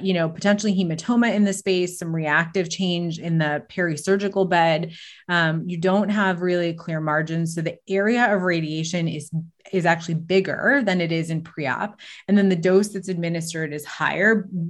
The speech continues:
because of all of that and the physics of it, which is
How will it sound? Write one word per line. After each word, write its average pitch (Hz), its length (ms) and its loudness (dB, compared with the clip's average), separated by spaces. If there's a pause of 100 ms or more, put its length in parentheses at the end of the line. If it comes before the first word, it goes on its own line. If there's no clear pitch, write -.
because 190 500 0
of 180 160 0
all 165 240 0
of 160 140 -4
that 165 240 2
and 160 140 -2
the 156 60 -6
physics 170 520 -2
of 160 140 2
it, 160 160 -2
which 165 200 -2
is 160 320 -4